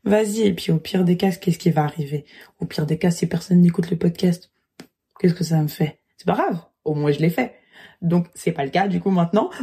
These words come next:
mais au pire des cas, en juillet, si je, si, si personne n'avait écouté, euh, ben voilà,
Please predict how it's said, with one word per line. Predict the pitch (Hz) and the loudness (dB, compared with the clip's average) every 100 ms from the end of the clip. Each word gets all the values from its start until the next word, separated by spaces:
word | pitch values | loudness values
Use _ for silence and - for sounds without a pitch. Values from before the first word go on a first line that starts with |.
| 175 180 | -6 -2
mais | 160 180 294 - - _ | 2 2 0 -6 -14 _
au | 165 160 | -4 -2
pire | - 165 | 0 0
des | 156 151 | 0 0
cas, | 214 202 | 0 2
en | 170 | 2
juillet, | 147 147 165 226 | 0 0 0 0
si | - 151 | -2 -8
je, | 143 - | -6 -8
si, | 165 160 156 | -8 -6 -6
si | - 165 | -4 -2
personne | 165 - 160 | -2 0 0
n'avait | 143 135 | 2 -2
écouté, | - 156 208 262 | -4 -4 0 2
euh, | 202 147 160 - - - | 2 0 -4 -14 -20 -8
ben | 139 147 | -4 0
voilà, | 254 | -2